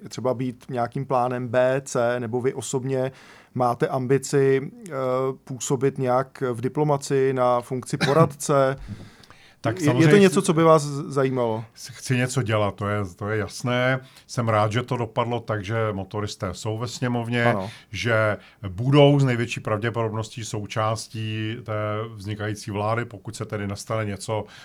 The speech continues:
Speaker 2: co jsem tady teď naznačoval před chvílí. A, e, já mám prostě chuť se na tom nějakým způsobem podílet. Ostatně už se stalo, e, už jsme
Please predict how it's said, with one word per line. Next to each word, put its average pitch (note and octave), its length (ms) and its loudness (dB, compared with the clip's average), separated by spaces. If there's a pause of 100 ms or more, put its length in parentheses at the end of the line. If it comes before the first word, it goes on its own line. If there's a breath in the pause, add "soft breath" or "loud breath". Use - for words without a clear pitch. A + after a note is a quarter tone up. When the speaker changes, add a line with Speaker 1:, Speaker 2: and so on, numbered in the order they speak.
Speaker 2:
co - 120 -14
jsem G2+ 220 -8
tady G#2 200 -4
teď G#2 220 -8
naznačoval B2 600 -2
před A#2+ 240 -12
chvílí. A2 300 -8 (420 loud breath)
A, B2 380 4 (220)
e, A2+ 40 0 (720)
já C3 380 2 (260)
mám E3 420 2
prostě G3+ 400 -2 (220)
chuť A#2+ 400 -8
se C3+ 160 -2
na A#2+ 120 -2
tom B2+ 200 -6
nějakým A2+ 340 -2
způsobem C3 400 -2
podílet. A#2 420 -2 (240 loud breath)
Ostatně C#3+ 400 0
už C#3 140 -2
se D3 120 -2
stalo, C3 580 4 (320 loud breath)
e, G#2+ 240 2
už A2+ 200 -10
jsme B2+ 160 0